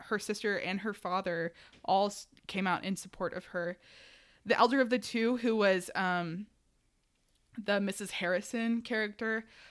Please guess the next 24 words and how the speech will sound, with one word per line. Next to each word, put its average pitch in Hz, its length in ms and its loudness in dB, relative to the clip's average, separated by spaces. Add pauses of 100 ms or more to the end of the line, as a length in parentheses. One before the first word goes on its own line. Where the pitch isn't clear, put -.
(160)
told 202 300 -2
the 202 80 -4
court 202 360 -6
that 190 180 -2
her, 196 240 -4
quote, 190 420 -2 (260)
"sister's 262 340 -2
dress 208 280 2
was 190 160 -4
nearly 233 320 2
torn 196 280 -2
off 170 240 2
her, - 300 -8 (240)
both 208 200 0
her 226 120 0
combs 214 340 -2
dragged 220 300 -2
out 196 140 2
of 202 80 -6
her 220 80 -2
head, 180 400 -4
as 180 180 -6
well 170 160 -4
as 175 180 -4